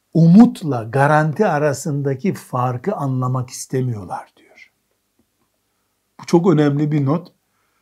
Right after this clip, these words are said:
Hakikaten bunu bir kenara yazalım. Çünkü insanlara Allah'ın rahmeti var, cennete gireceğiz. Tamam, biz oralıyız. Niye? İstanbul'da doğdun çünkü.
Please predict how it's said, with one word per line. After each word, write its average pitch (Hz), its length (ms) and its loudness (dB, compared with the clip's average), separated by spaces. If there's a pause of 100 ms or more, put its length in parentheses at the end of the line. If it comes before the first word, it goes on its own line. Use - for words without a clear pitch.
(220)
Hakikaten 147 680 -2
bunu 165 180 0
bir 160 100 0
kenara 143 340 2
yazalım. 123 380 -2
Çünkü 196 460 -2 (880)
insanlara 196 880 2 (220)
Allah'ın 240 500 8
rahmeti 240 480 4
var, 240 220 2
cennete 240 440 6
gireceğiz. 233 400 -2
Tamam, 240 460 8
biz 220 200 2
oralıyız. 269 680 4 (460)
Niye? 262 400 8
İstanbul'da 233 580 6
doğdun 120 320 4
çünkü. - 320 -14